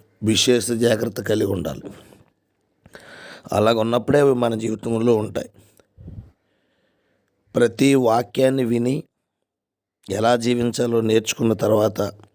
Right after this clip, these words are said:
వాటిని విడిచిపెడితే ప్రమాదం ఉంది. అందువలన ప్రతి సహోదరి, సహోదరుడు, వాక్యం విన్న ప్రతి ఒక్కరు కూడా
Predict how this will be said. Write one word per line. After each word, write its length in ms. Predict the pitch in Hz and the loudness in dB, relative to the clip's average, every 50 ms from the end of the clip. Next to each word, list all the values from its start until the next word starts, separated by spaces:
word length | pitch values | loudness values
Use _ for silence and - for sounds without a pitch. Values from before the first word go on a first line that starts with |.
| _ _ _ _ - | _ _ _ _ -2
వాటిని 360 | 107 113 101 - 117 110 104 | 0 0 0 0 -2 -2 0
విడిచిపెడితే 920 | 101 107 104 - - - - 110 110 101 - 117 117 104 - - - - _ _ _ _ _ _ _ _ _ _ _ _ - | 0 -2 -2 -4 -4 0 0 0 0 2 2 2 2 2 0 -4 -10 -20 _ _ _ _ _ _ _ _ _ _ _ _ -6
ప్రమాదం 440 | 107 107 110 110 104 110 113 107 107 | -4 -2 -2 -2 -2 -2 -2 -4 -6
ఉంది. 260 | - - - - - _ _ _ _ _ _ _ _ _ _ _ _ - | -6 -10 -12 -14 -16 _ _ _ _ _ _ _ _ _ _ _ _ -8
అందువలన 680 | 101 104 98 101 104 104 110 120 127 127 117 107 - - - _ _ _ _ _ _ _ _ _ _ _ _ _ _ _ _ _ _ - | -6 -2 0 0 0 0 0 0 0 0 -2 -2 -6 -12 -20 _ _ _ _ _ _ _ _ _ _ _ _ _ _ _ _ _ _ -4
ప్రతి 400 | - 120 117 98 - 135 139 139 | -2 -2 -2 0 2 2 2 2
సహోదరి, 640 | 127 - 123 107 90 120 117 113 113 120 123 131 98 | 2 2 2 2 4 2 2 2 4 2 2 0 0
సహోదరుడు, 640 | - 120 101 95 107 101 98 95 82 - - - _ _ _ _ _ _ _ _ _ _ _ _ _ _ _ _ _ _ _ _ _ - | -2 -4 -2 -2 -2 -4 -4 -6 -8 -10 -12 -16 _ _ _ _ _ _ _ _ _ _ _ _ _ _ _ _ _ _ _ _ _ -4
వాక్యం 460 | 95 101 110 120 120 - - 143 135 | 0 0 2 2 0 0 2 2 4
విన్న 160 | 135 131 135 | 4 4 2
ప్రతి 300 | 120 - 123 117 - 131 | 0 0 -2 -2 0 0
ఒక్కరు 380 | 123 113 98 - - - 117 117 | 0 0 0 -2 -2 -2 -2 -2
కూడా 280 | 104 - 110 95 - | 0 -2 -4 -4 -4